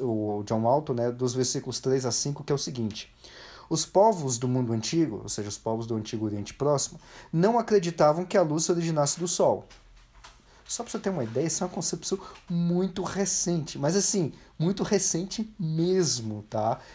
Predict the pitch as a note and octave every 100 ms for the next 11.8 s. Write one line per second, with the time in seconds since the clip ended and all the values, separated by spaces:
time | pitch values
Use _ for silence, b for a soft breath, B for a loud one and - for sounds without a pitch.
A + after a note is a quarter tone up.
0 | - C3+ C3+ D3+ D#3 C#3+ D3+ D#3 D3+ C3
1 | B2 - B2+ C3 B2 A#2 G#2+ A2 A2 A2
2 | A2 A2+ G#2+ B B - C3+ - B2 A#2+
3 | A2+ A2 A2 G#2 G#2 G2+ G2+ G2+ G2 G#2
4 | - A#2+ A2+ G#2+ G#2 - C3 D#3 C#3+ B2+
5 | A2+ G#2 D3 G3+ F3+ - G#3+ G#3 G#3+ E3+
6 | F#3 A3+ - F#3+ G#3 A#3 - B B B
7 | B B _ _ D#3 D#3+ F3+ F3+ F3 D3+
8 | - - - _ _ _ _ - - G3+
9 | F#3+ F3+ F3 - - F#3 F3 A3+ G3+ G3
10 | G3+ E3 C3 D#3 - - - - F#3 E3
11 | C3+ - B2+ A#2 - A3 A3 D3+